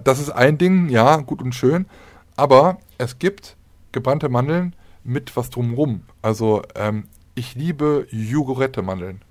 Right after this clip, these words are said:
Jogurette-Mandeln. Mm, lecker, lecker, lecker, lecker, lecker. Es, es ist, es schmeckt, also wenn ihr da reinbeißt, als ob ihr in eine Jogurette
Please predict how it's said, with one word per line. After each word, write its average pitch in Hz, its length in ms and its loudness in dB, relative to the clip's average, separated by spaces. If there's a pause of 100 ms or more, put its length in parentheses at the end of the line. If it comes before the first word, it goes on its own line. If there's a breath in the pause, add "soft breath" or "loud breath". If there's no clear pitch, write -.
(160)
Jogurette-Mandeln. 120 920 -6 (100)
Mm, 127 460 -4
lecker, 117 260 -4
lecker, 104 240 -6
lecker, 101 280 -10
lecker, 95 260 -12
lecker. 92 260 -12 (420 loud breath)
Es, 113 240 -10
es 120 100 -12
ist, - 280 -12 (400)
es 123 160 -4
schmeckt, 180 340 -2 (240)
also 135 180 -4
wenn 151 120 0
ihr 147 180 0
da 117 140 -2
reinbeißt, 170 720 0
als 127 180 -10
ob 131 240 -8
ihr 143 320 -4
in 127 200 -6
eine 120 180 -4
Jogurette 107 640 -6